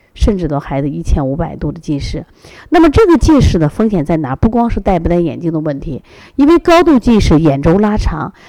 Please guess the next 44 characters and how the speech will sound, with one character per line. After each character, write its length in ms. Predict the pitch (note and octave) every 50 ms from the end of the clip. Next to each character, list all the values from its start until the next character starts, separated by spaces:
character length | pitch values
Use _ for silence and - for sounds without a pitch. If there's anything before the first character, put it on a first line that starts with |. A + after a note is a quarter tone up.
| - -
他 140 | - - B3
眼 340 | G#3 F#3 F#3 D#3+ E3 G#3 A3+
底 100 | A3 F3
容 200 | D3 C#3 D3+ F#3+
易 60 | G#3+
病 300 | G3 - - B3+ A3 G#3
变， 260 | G3 A#3 A3 G3+ -
就 100 | - F3
形 260 | D#3 - - D#3 E3+ F3+
成 220 | - - C#3+ C3+
我 40 | C3+
们 120 | C#3 D#3+
所 240 | E3 - - B2+ G#2+
谓 260 | C#3 F#3 F3 E3 F3 - _ _ _ - _ _ -
的 200 | - D3+ - F3
就 160 | - - -
这 120 | F#3 -
个 500 | - - - - - - - - - - G3 -
青 200 | - - G#3 G#3
光 200 | G3 G3+ G3+ G#3
眼 200 | F#3+ D#3+ - -
呀、 280 | F3 E3+ E3+ F3 F#3 F#3+ _ _ _ _ _ _ _ _ -
啊， 180 | - - D3+
白 220 | E3 - - D#3+ E3
内 160 | F#3 F#3+ F#3
障 260 | - - G#3+ G3+ F3
呀、 260 | E3 D#3 D#3 D#3 F3 - _ _ _ _ _ _ _ _ _
就 120 | - D#3+
飞 240 | D3 - - A3+ A#3
蚊 200 | G#3+ F#3 F#3 G#3
症 200 | G3+ C4 A#3+ G#3+
呀， 160 | F#3 E3+ F3 -
这 80 | -
些 140 | G3+ - -
所 160 | - - C#3
谓 100 | D3 F3
的 100 | G3 G3+
老 220 | F#3 F3+ C#3+ C#3+ D3
年 200 | C#3+ C#3 D3 F#3 G#3
眼 200 | G3+ E3 D#3 D#3
病 140 | D3+ B2+ - -
他 140 | - F#3
会 160 | - - D3+ C#3+
得。 340 | - - B2+ A2+ A#2 -